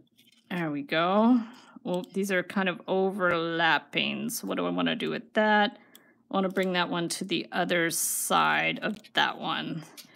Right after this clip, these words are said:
Wow, these are so springy. So let me just hold that one, bring this one over to the other side. Yeah, I might have to get some help with my pliers. Bring that one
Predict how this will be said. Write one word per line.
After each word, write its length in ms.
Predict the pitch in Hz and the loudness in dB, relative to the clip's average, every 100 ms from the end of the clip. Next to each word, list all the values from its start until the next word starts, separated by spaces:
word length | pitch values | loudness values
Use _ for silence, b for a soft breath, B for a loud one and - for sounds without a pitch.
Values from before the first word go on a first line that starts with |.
| B B B 220 | B B B 0
Wow, 400 | 196 185 175 175 | 4 6 6 4
these 280 | 185 226 | 6 8
are 140 | 208 196 | 8 6
so 340 | - 233 190 | 4 6 6
springy. 600 | 233 - 202 185 175 - B B B - | 4 2 0 0 -2 -6 B B B -8
So 340 | - 226 196 - | 2 2 2 -2
let 120 | - 208 | 0 4
me 100 | 226 | 4
just 200 | 262 262 | 2 2
hold 220 | 254 226 | 2 6
that 200 | 208 - | 4 4
one, 300 | 196 196 190 - _ | 2 0 -2 -8 _
bring 160 | 208 | 4
this 240 | 233 247 - | 6 4 6
one 140 | 285 | 8
over 200 | 277 247 | 8 4
to 140 | 254 240 | 0 0
the 180 | 208 190 | 2 2
other 200 | 170 175 | 2 -2
side. 540 | - 196 190 185 190 - _ _ _ - _ _ _ _ _ _ _ _ _ _ - _ _ _ - _ _ - | 2 6 6 4 2 -8 _ _ _ -20 _ _ _ _ _ _ _ _ _ _ -20 _ _ _ -20 _ _ -6
Yeah, 240 | 180 151 - - - | -4 -4 -8 -20 -4
I 460 | 196 208 214 214 | 2 4 4 4
might 240 | 214 208 208 | 4 4 2
have 180 | 208 - | -2 -2
to 100 | 185 | -4
get 280 | 185 165 | -2 -2
some 260 | - 185 175 | -2 -4 -2
help 220 | 160 175 | -2 -2
with 180 | 165 160 | -4 -2
my 140 | 170 | -4
pliers. 1160 | 156 - - - 156 170 208 254 330 - - - - _ - - - - _ _ _ _ _ - _ - - | -4 -4 -2 0 0 2 4 4 4 0 -8 -12 -20 _ -20 -20 -20 -20 _ _ _ _ _ -20 _ -20 -8
Bring 180 | 170 160 | -6 -4
that 160 | 147 | -4
one 220 | - 247 | -4 -8